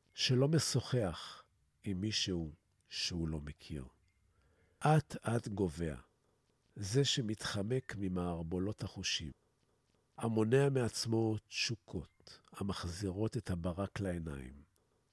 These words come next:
ומשקמות את הלב ההרוס.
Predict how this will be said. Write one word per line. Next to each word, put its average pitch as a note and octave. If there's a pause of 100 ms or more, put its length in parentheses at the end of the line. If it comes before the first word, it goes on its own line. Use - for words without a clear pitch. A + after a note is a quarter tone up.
(160)
ומשקמות F#2 (580)
את -
הלב E2
ההרוס. D#2